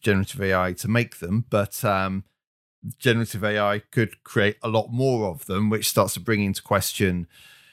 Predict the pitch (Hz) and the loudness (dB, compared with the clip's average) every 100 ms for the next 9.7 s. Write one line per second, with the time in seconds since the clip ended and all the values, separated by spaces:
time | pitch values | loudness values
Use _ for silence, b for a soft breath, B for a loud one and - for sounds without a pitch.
0 | B _ - 113 123 120 - - 78 - | B _ -6 0 2 2 0 0 -2 -4
1 | - 110 98 92 85 92 87 90 98 135 | 0 0 0 -4 -2 -2 -2 -8 -2 0
2 | 139 135 117 - - 107 101 98 95 92 | 0 -2 -6 -10 -2 0 0 0 -2 -2
3 | 90 82 90 87 85 82 82 82 80 90 | -4 0 2 2 2 -2 -4 -6 -8 -8
4 | 85 - 92 107 98 - 87 - 131 110 | -6 -8 -4 -2 0 -2 -4 0 0 0
5 | 104 101 101 92 - 110 104 - - 110 | -4 -2 -2 -2 -2 0 0 -4 -2 -2
6 | 113 110 107 104 104 104 110 104 101 98 | 0 0 -2 -2 -2 0 0 0 0 -2
7 | 95 101 92 - - - 90 98 98 92 | 0 -2 -4 -10 -18 -18 -10 -2 -2 0
8 | 98 98 101 104 - - - - 95 - | 0 -2 -4 -12 -16 -16 -14 -8 -4 0
9 | 104 87 95 98 98 - | 0 0 -2 -2 -2 -6